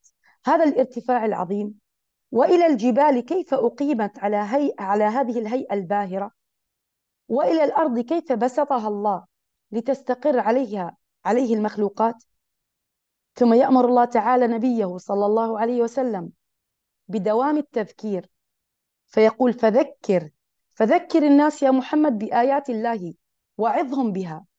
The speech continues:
فما أرسلتك إليهم إلا لتذكيرهم، ولست متسلطا على الناس ولا قاهرا لهم فتكرههم على الإيمان بالله وطاعته، لكن من أعرض عن الحق وكفر بعد تذكيره بآيات الله تعالى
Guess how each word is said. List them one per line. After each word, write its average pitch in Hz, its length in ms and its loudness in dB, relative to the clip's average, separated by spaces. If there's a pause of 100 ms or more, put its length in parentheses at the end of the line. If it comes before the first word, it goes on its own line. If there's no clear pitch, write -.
(540)
فما 269 260 4
أرسلتك 302 840 0 (400)
إليهم 339 400 0
إلا 349 260 0
لتذكيرهم، 220 920 -2 (720)
ولست 277 420 -2
متسلطا 226 640 -2
على 196 280 -2
الناس 208 420 -4
ولا 190 280 0
قاهرا 202 400 -4
لهم 285 400 -6 (720)
فتكرههم 311 760 0
على 254 180 0
الإيمان 247 460 -2
بالله 247 320 -4
وطاعته، 214 640 -4 (300)
لكن 208 380 0
من 196 240 0
أعرض 311 340 4
عن 220 180 2
الحق - 420 -4 (400)
وكفر 214 640 -2 (100)
بعد 190 260 -2
تذكيره 240 560 -4
بآيات 214 520 -2
الله 247 300 -2
تعالى 285 420 -2